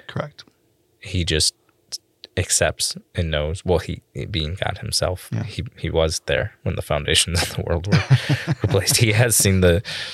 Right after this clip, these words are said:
Speaker 2: the, where, where God keeps his snow. Um,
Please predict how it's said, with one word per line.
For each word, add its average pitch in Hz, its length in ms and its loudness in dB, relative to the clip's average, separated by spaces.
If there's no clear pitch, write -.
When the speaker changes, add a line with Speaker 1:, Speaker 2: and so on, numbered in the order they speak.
Speaker 2:
the, - 120 4
where, 90 260 6
where 90 340 4
God 82 280 0
keeps - 260 -2
his 85 120 0
snow. 80 260 2
Um, - 340 -2